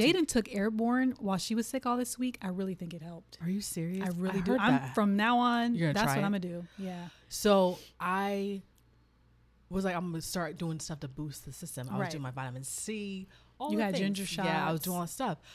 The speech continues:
Speaker 2: So that morning, I took the ginger shot for the first time 'cause I had been doing the vitamin C shots. So I was like, "Let me try the ginger shots today." Took that ginger shot. It was disgusting.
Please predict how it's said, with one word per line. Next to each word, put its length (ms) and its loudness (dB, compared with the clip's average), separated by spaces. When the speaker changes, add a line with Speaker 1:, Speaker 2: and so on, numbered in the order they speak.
Speaker 2:
So 140 -4
that 200 -4
morning, 380 -4
I 80 -8
took 180 -10
the 80 -14
ginger 260 -4
shot 180 -6
for 60 -12
the 60 -14
first 240 -8
time 400 -4
'cause 140 -12
I 60 -8
had 80 -8
been 100 -8
doing 160 -6
the 80 -6
vitamin 300 -6
C 300 -8
shots. 560 -8
So 60 -16
I 40 -12
was 60 -8
like, 120 -8
"Let 80 -6
me 60 -4
try 140 -6
the 100 -4
ginger 300 -10
shots 340 -8
today." 320 -8
Took 160 -2
that 140 -2
ginger 200 -2
shot. 220 -2
It 40 -4
was 120 -6
disgusting. 680 -10